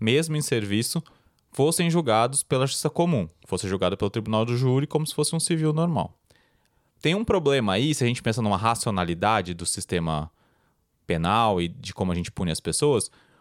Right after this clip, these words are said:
porque, teoricamente, você não pode criar um tribunal depois do fato. Isso é um tribunal que a gente chama até de exceção. Então,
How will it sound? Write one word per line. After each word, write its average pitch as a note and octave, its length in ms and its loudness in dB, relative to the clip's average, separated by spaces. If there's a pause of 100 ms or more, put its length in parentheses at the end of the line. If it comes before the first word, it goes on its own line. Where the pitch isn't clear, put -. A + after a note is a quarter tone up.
porque, D3+ 200 -2
teoricamente, E3 600 0
você E3 200 2
não F3 180 2
pode C#3+ 480 0
criar C3+ 720 2
um B2+ 140 0
tribunal B2+ 580 2
depois D3 480 2
do D#3 100 -2
fato. B2 440 0
Isso - 160 -4
é G#2 40 2
um G#2+ 120 -2
tribunal A#2+ 280 0
que C3+ 120 -4
a - 20 0
gente - 60 -10
chama C3 140 0
até C3 120 -2
de C3 80 -2
exceção. C3 500 2 (460)
Então, D#3+ 260 2